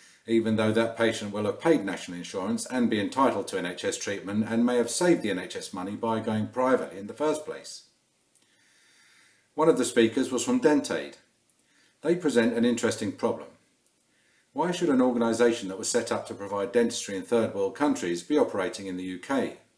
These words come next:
They said that their patients include immigrants, the homeless, and areas where there are no dentists. I thought the N H S was set up so that these groups could have access to healthcare. I'm in favour of healthcare being provided philanthropically or through charities, but to have to pay for the N H S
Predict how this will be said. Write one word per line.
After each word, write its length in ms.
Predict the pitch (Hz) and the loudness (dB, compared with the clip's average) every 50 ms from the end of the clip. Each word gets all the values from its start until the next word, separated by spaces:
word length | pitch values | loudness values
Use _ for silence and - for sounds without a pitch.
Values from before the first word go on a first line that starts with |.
| _ _ _ _ _ _ _ _ _ - - _ _ _ _ _ _ _ | _ _ _ _ _ _ _ _ _ -20 -20 _ _ _ _ _ _ _
They 120 | - 107 | -8 -6
said 240 | 110 - 151 143 113 | -2 2 2 2 4
that 160 | 120 113 - | 2 0 2
their 160 | 113 104 101 - | 0 0 0 -2
patients 500 | - - 131 131 117 - - 113 - 110 | -2 0 0 0 0 0 -4 -6 -6 -6
include 340 | 98 90 - 101 92 - | -6 -6 -6 -6 -4 -2
immigrants, 500 | 110 110 113 120 117 127 127 139 131 - | 0 2 2 4 4 2 2 0 0 -2
the 100 | - - | -6 -6
homeless, 600 | - 113 113 113 110 110 117 117 - - - - - _ _ _ - | -2 0 2 4 4 4 2 2 0 -4 -8 -12 -18 _ _ _ -6
and 160 | - 127 143 | 0 2 4
areas 380 | 151 139 113 101 101 95 - 107 | 6 6 6 4 2 -2 -2 -2
where 100 | 107 98 | -2 -2
there 220 | 95 101 98 95 | -2 -2 -2 -2
are 120 | 92 92 | -2 -4
no 180 | 90 90 87 87 | -4 -6 -6 -4
dentists. 760 | 87 - 117 120 117 - - - - - - - - - - _ _ _ _ - - - - - _ _ | 0 2 2 2 2 0 -4 -8 -10 -10 -10 -12 -12 -14 -16 _ _ _ _ -20 -20 -20 -20 -20 _ _
I 120 | - 127 131 | -4 -4 2
thought 220 | 123 123 117 117 | 4 6 6 6
the 80 | 117 113 | 6 4
N 80 | 113 | 4
H 220 | 117 117 113 113 165 | 4 4 4 4 4
S 160 | 165 - - | 4 4 2
was 120 | 131 110 | -2 -2
set 220 | - 110 95 - 104 | 0 0 0 0 -2
up 220 | 95 92 - - | -4 -4 -6 -8
so 180 | - - 107 98 | -8 -6 -4 -4
that 160 | 95 104 104 | -4 -4 -6
these 200 | 104 104 104 92 | -4 -4 -4 -4
groups 280 | - - 101 101 - - | -4 -6 -6 -6 -8 -8
could 140 | - 95 | -6 -4
have 160 | 95 101 90 92 | -4 -2 -2 -4
access 320 | 95 - - - 113 - | -6 -6 -8 -8 -10 -10
to 100 | - - | -10 -4
healthcare. 540 | - 143 - - - - - 92 82 76 - - - _ _ _ _ _ _ _ - _ _ - - _ _ _ _ _ - | 0 0 0 0 0 -4 -4 -4 -4 -4 -8 -12 -20 _ _ _ _ _ _ _ -20 _ _ -20 -20 _ _ _ _ _ -4
I'm 140 | 135 139 147 | 0 2 4
in 120 | 143 135 | 2 4
favour 400 | - 160 165 170 160 139 123 117 | 6 8 8 8 8 8 8 6
of 140 | 110 110 - | 6 4 4
healthcare 460 | 123 131 123 - - - 113 104 - | 2 2 2 2 2 2 2 4 4
being 200 | 113 110 107 104 | 4 4 2 2
provided 500 | - 113 110 135 285 277 123 107 104 - | 0 2 4 6 6 6 6 4 2 0
philanthropically 880 | - 113 107 98 87 - - 175 170 165 139 - - 92 92 92 95 104 | -2 -2 -2 -2 -2 0 0 0 0 0 -2 -2 -2 -4 -2 -2 -4 0
or 340 | 98 120 110 98 98 98 | 2 2 2 2 0 -2
through 220 | - - 104 95 92 | -4 -6 -8 -8 -6
charities, 580 | - - 160 160 143 113 - - 87 - - | -2 0 2 2 2 2 0 -4 -6 -8 -8
but 260 | - - - 123 117 - | -8 -6 -6 -6 -6 -6
to 60 | 113 | -6
have 220 | 107 127 156 160 - | -4 -2 -2 -2 -2
to 60 | - | -4
pay 300 | - - - 180 196 185 | -6 -2 0 2 2 2
for 100 | 175 - | 0 0
the 120 | 113 110 101 | 0 0 0
N 100 | 95 95 | 0 -2
H 220 | 92 87 - - | -4 -6 -6 -8
S 320 | 87 87 87 - - - | -8 -6 -6 -8 -10 -12